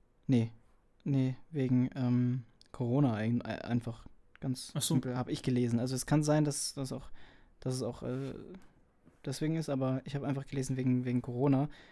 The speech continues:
Speaker 1: Und weil es gab jetzt nämlich, ich hab so ein Interview gesehen, wo Bill Murray gesagt hat, dass egal was Wes Anderson macht, er ist immer dabei. Deswegen,
Speaker 2: Ja,
Speaker 1: ähm,
Speaker 2: das ist ja wirklich so eine Dynamik, die man irgendwie auch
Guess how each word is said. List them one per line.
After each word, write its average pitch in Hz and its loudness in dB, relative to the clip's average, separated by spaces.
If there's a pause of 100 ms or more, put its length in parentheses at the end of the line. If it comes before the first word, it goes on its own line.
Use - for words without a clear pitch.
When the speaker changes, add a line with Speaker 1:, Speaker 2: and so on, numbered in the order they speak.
(220)
Speaker 1:
Und 127 2
weil 135 0
es 123 -2
gab 135 0
jetzt - -6
nämlich, 127 4
ich - -6
hab 131 -6
so - -2
ein - -2
Interview 139 0
gesehen, 123 0
wo 135 -4
Bill 127 0
Murray 120 4 (480)
gesagt 123 0
hat, 127 -2
dass - -2 (960)
egal 139 4
was 127 0
Wes 131 0
Anderson 127 4
macht, - 2 (140)
er 131 4
ist 117 0
immer 135 4
dabei. 117 -2 (840)
Deswegen, 123 2 (1040)
Speaker 2:
Ja, 127 10
Speaker 1:
ähm, 127 0
Speaker 2:
das - -6
ist 147 -4
ja 139 2
wirklich 131 -8
so - -10
eine 127 -6
Dynamik, 120 -8
die 123 -8
man 120 -10
irgendwie 123 -8
auch 123 -8